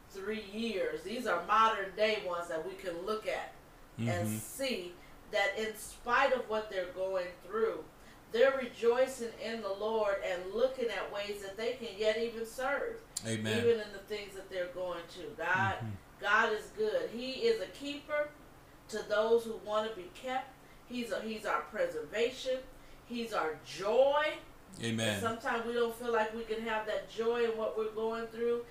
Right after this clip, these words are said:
Speaker 1: He is our joy, and he is our, he is our peace.
Speaker 2: Amen. Praise God.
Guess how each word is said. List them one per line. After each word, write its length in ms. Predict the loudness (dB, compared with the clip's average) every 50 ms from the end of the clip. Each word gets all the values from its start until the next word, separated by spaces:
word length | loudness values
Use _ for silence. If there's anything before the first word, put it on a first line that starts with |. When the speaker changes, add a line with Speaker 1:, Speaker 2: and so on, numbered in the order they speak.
| -14 -20 -20 -20 -14
Speaker 1:
He 220 | -8 -6 -6 -6
is 300 | -4 -2 -2 -4 -2 0
our 240 | 0 2 2 2 0 -4 -8 -10
joy, 640 | -4 0 2 4 6 6 6 6 6 6 6 4 2 0 -6 -14 -20 -20 -10 -6
and 200 | -4 -2 0 0 0
he 100 | 0 0
is 160 | 0 -2 -2
our, 260 | -4 -2 -2 -2 -2 -2 -4
he 140 | -6 -6 -6
is 320 | -4 -4 -4 -4 -4 -4
our 220 | -2 -2 -2 -4 -6 -10
peace. 360 | -12 -14 -14 -14 -16 -14 -14 -14 -12 -6 -4
Speaker 2:
Amen. 480 | -2 0 0 0 -2 -2 -2 -4 -6 -8 -12 -16 -18 -20 -20 -20 -20 -20 -14 -10 -2
Praise 420 | 4 6 6 6 6 6 4 2
God. 380 | 2 2 0 0 0 0 -2